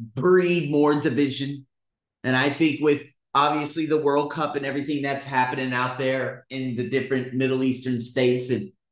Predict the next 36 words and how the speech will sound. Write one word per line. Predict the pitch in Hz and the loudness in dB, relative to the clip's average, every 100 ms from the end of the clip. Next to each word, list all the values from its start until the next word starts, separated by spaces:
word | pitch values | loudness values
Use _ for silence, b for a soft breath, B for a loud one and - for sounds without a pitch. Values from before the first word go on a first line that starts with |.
| _ | _
how | - 156 | -4 -2
much, | 139 131 - - - - _ | 0 -2 -2 -4 -6 -20 _
you | 131 | -2
know, | 127 98 95 | 0 0 0
uh, | 85 98 95 | -2 -2 -2
how | 123 160 165 | -4 -2 -2
much | 156 - | -2 -4
of | 135 | -4
this | 120 117 - | -4 -4 -6
travesty | - 156 143 139 135 - 120 | -6 -2 0 0 -4 -6 -4
that's | 127 117 | -2 -4
happening | - 127 127 127 | -4 -4 -2 -4
around | 123 123 120 | -2 -2 -2
the | 120 | 0
world, | 123 | 0
I | 117 | 0
think | 180 185 | -2 -2
I | 160 156 | -2 -2
felt | 180 180 | -4 -4
myself | 180 180 - 170 | -4 -6 -8 -8
getting | 190 - | -6 -6
sucked | - 185 - 190 | -4 -6 -2 -2
into | 208 185 | -2 -4
all | - 123 104 | -4 -4 -4
the | 101 | -4
vitriol. | 113 - 101 82 - _ _ _ _ _ _ _ _ | -6 -6 -8 -8 -12 _ _ _ _ _ _ _ _
So | - - 190 165 147 - - _ _ _ 151 | -6 2 4 6 4 2 -6 _ _ _ 0
I | 180 | 0
had | 190 202 170 | 2 0 2
to | 151 - - | 0 -2 -4
hurry | 196 190 | 2 2
up | 180 | 0
and | 151 | -6
take | - 220 220 | -2 -2 -2
myself | 214 196 - 185 190 | -4 -2 0 0 0
out | 175 170 123 - | -2 0 0 -4